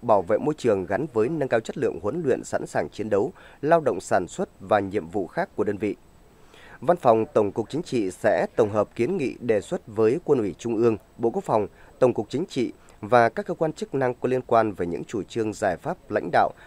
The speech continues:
chỉ đạo, đẩy mạnh công tác tuyên truyền, giáo dục, nâng cao nhận thức, xây dựng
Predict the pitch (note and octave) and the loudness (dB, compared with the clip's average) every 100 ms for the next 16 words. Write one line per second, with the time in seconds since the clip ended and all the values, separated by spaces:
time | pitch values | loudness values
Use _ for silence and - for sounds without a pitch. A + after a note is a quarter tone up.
0 | - - A2+ G2+ F#2+ - - - - - | -16 -6 -2 2 0 0 -14 -20 -20 -2
1 | C3+ A2+ G#2 A2 G#2+ D#3+ D#3 G3+ - F#3 | 4 6 4 0 0 -2 -2 -6 -4 -4
2 | E3 B2 G2 - G2 - - G#2+ - - | 0 0 0 -2 -2 -2 -2 -4 -4 -8
3 | G#2 B2+ B2 B2 A2+ G#2 - G3 - - | -2 -2 -2 -2 0 -2 -2 -6 -8 -18
4 | - - - D#3+ A#2+ | -20 -10 -6 -2 -2